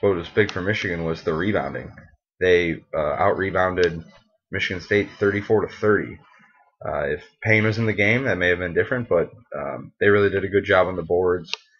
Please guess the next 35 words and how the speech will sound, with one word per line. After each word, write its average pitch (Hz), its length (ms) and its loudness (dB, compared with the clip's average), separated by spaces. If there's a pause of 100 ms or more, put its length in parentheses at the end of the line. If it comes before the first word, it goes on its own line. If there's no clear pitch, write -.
(400)
Uh, 71 360 -4 (340)
solid 98 420 2
defense. 92 560 -6
Michigan 107 300 -4
State 98 260 2
had 82 140 -2
suffocating 101 580 -2
defense 82 440 -10
late 101 220 4
in 78 60 -8
the 87 60 -10
first - 320 -2
half, 82 300 0
early 107 260 2
in 92 60 -6
the 87 60 -12
second 87 380 -4
half, 82 240 0 (640)
and 82 420 0
really 101 520 4
got 95 160 2
Michigan 95 340 -6
in 87 100 -6
trouble. 87 460 2 (320)
Michigan, 90 640 -4 (360)
you 95 80 -10
know, 90 120 -4
did 87 180 -2
the 98 80 -8
things 101 240 -2
they 101 100 -2
needed 90 300 -6
to 92 100 -2
do 95 300 2
by 78 280 2